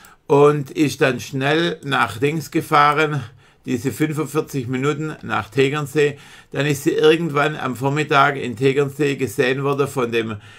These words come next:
ähm, Zeuge, der praktisch ein ehemaliger, äh, Kollege war, äh, wo, dort, wo sie früher gearbeitet hat. Jetzt, äh, ähm, äh, ist es natürlich nicht unplausibel praktisch,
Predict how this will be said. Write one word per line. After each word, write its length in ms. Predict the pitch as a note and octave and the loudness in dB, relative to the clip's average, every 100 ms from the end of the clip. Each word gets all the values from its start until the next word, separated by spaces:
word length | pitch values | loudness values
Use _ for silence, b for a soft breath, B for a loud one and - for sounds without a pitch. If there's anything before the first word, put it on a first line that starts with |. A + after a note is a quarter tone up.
| B _ | B _
ähm, 760 | B2+ B2 A#2+ B2 B2+ B2 G#2 F#2 | 4 6 8 6 2 -4 -4 -4
Zeuge, 460 | D3+ C#3 D#3 E3 D#3+ | 0 2 2 0 0
der 280 | C3+ A#2+ | 2 2
praktisch 560 | A2 B2+ B2 - C#3+ C3+ | 2 2 2 0 -6 -2
ein 160 | A#2 A#2+ | -2 -2
ehemaliger, 1040 | A2+ C#3 D3 C3 B2+ C3+ C3+ B2+ B2 G#2+ b b _ | 0 0 2 2 2 2 2 0 0 -4 b b _
äh, 360 | A#2+ A#2+ A#2+ A#2 | 0 2 2 -2
Kollege 480 | - C3+ B2+ D3+ D#3+ | -2 2 2 2 2
war, 540 | B2+ A2+ C#3 D3+ D3+ - | 4 6 6 4 -4 -4
äh, 240 | A#2+ B2+ A#2 | -2 -2 -6
wo, 240 | B2 A#2+ - | -10 -8 -2
dort, 240 | C#3+ C3 | -2 0
wo 120 | C#3 | 0
sie 160 | C#3 C3+ | 0 -4
früher 320 | - C3 C3+ | -4 0 0
gearbeitet 680 | C3 F2+ G#2 A2+ G#2+ G#2+ G#2+ | 0 -2 0 0 0 -2 -6
hat. 220 | E2+ F#2+ B B B B | -12 -12 B B B B
Jetzt, 460 | - C3 C#3+ - - | 0 2 2 0 -12
äh, 220 | - - - - | -10 -12 -14 -6
ähm, 300 | C#3+ C#3 C3+ | -2 -2 -2
äh, 560 | - A#2+ C#3 C3 B2 - | -4 -6 -6 -8 -10 0
ist 200 | D#3 E3 | 0 2
es 160 | E3+ D3 | -2 -2
natürlich 580 | D3 C3 D3+ D3+ C#3 | -4 -2 -2 0 -2
nicht 400 | C3 D3 D#3+ - | -2 -2 -2 -6
unplausibel 1000 | - D#3 D#3+ C3 B2 B2 A#2+ C3+ C3+ D#3 | -2 2 2 2 2 2 0 -2 0 -2
praktisch, 600 | D#3 B2 B2 - D3+ C#3 | 0 0 0 0 -4 -4